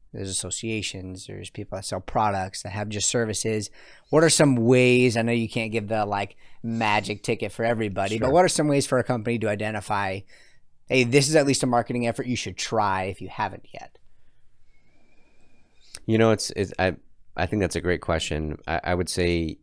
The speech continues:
Speaker 2: you need to understand the team that you have. So scaling your marketing with the team that you currently have in-house and understanding folks, you know, their, your team's strengths and weaknesses is a big deal. Um,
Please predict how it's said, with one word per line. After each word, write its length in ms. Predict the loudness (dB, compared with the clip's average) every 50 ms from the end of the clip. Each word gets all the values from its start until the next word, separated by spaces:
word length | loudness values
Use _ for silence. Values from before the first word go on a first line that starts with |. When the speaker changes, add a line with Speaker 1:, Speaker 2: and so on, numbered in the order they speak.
| _ _ _ _ -16
Speaker 2:
you 200 | -10 -6 -2 0
need 180 | 2 2 2 2
to 80 | 2
understand 460 | 0 0 -2 -4 -4 -2 -2 -2 -2 -2
the 80 | -4
team 300 | -6 -6 -6 -4 -2 -2
that 140 | -2 -2 -2
you 100 | -2 -6
have. 480 | -6 -6 -8 -8 -10 -14 -18 -20 -20 _ _ _ _ _ _ -8
So 280 | -2 2 2 2 2 0
scaling 680 | -2 -2 0 2 2 4 4 4 4 2 0 -2 -4 -8 -16 -20 -20 -20 _ _ -4
your 300 | 0 2 4 4 4 4
marketing 540 | 2 2 0 0 0 0 0 2 2 2 0
with 200 | -2 -2 -6 _ -6
the 180 | -2 -2 -2
team 720 | -2 -2 -8 -4 -4 -2 -2 -2 -2 -2 -4 -6 -8 -12 -16 _
that 100 | -4 -4
you 140 | -4 -4 -6
currently 340 | -6 -6 -6 -4 -4 -4 -4
have 560 | -4 -2 -2 -2 -2 -2 -4 -6 -8 -14 -20 _ _ _ _ _ _ -4
in-house 640 | -4 -4 -2 -4 -6 -8 -8 -12 -12 -12 -12 -12 -14 _ _ -20 -20 -20 -20 -20 -12 -4
and 240 | -2 0 0 0
understanding 680 | 0 0 0 0 0 2 2 2 2 2 0 -2 -4 -6 -6
folks, 500 | -4 -4 -4 -4 -4 -6 -6 -6 -6 -6 -10 -14 -14 -12
you 140 | -8 -6 -4
know, 100 | -4 -2
their, 200 | -2 -2 -4 -4
your 160 | -4 -8 -8
team's 400 | -6 -4 -4 -4 -4 -6 -8 -10
strengths 420 | -6 -4 -2 -2 -2 -2 -4 -6
and 120 | -6 -4 -4
weaknesses 640 | -6 -4 -4 -4 -2 -2 -2 -2 -2 -2 -6 -12 -18 _ -12 -10
is 100 | -6 -6
a 60 | -4
big 180 | -4 -4 -4 -2
deal. 320 | -2 -2 -2 -2 -4 -10 _ -20 -20 -20 -20 -20 -20 -20 -20 _ -6
Um, 260 | -4 -2 -2 -4